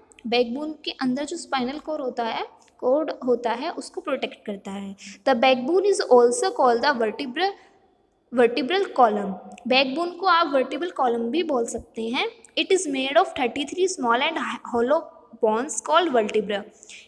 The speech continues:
ये तैंतीस छोटी और खोखली हड्डियों से मिलकर बना होता है जिसको हम क्या बोलते हैं, Vertebra बोलते हैं।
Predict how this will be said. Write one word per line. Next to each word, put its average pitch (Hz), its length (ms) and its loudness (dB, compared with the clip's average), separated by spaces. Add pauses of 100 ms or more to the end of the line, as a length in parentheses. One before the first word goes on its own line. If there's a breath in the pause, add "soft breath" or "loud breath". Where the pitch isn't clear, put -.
(100)
ये 330 440 -2
तैंतीस 302 500 2
छोटी 311 400 -2
और 359 200 0
खोखली 285 520 0
हड्डियों 285 360 -4
से 320 140 -8
मिलकर 294 300 -6
बना 233 220 -2
होता 220 280 -6
है 349 140 -4
जिसको 285 340 -10
हम 277 120 -8
क्या 240 160 -4
बोलते 208 320 -8
हैं, 349 160 -6
Vertebra 226 560 0 (460 loud breath)
बोलते 240 380 2
हैं। 202 320 -12